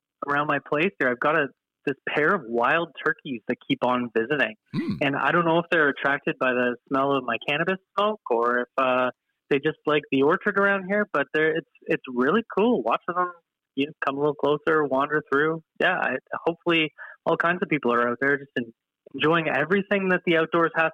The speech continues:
Speaker 1: to offer right now because it's amazing outside.
Speaker 2: Indeed. Those turkeys do know that Thanksgiving is around the corner, right? Like, that's
Speaker 1: <laughs>
Speaker 2: tempting fate a little bit, is it not?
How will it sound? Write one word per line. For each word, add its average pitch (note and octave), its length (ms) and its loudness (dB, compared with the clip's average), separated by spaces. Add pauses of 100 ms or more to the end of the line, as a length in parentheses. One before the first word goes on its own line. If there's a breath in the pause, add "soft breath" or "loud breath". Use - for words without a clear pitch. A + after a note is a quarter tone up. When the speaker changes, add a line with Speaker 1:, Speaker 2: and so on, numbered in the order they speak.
Speaker 1:
to - 40 -2
offer D3 380 -2
right A2+ 220 -4
now A2+ 200 0
because C#3 280 -4 (120)
it's F3+ 200 -4 (440)
amazing F3 460 0
outside. G#2 400 -2 (280)
Speaker 2:
Indeed. G2 520 -4
Those B2 200 -2
turkeys F3+ 460 -2
do D3+ 280 0
know D3 200 2
that A#2 200 -4
Thanksgiving B2 720 -2
is F2+ 140 -8
around F#2 300 -4
the E2+ 80 -10
corner, F2 400 -6
right? D2+ 200 -4
Like, G2+ 400 -2
that's F#3 240 -2
Speaker 1:
<laughs> - 0 -
Speaker 2:
tempting G#3 440 0
fate F#3 360 0
a B2+ 80 0
little G#2 220 -2
bit, G2 160 -2
is A2+ 120 -2
it A2 120 -6
not? D#3 340 -4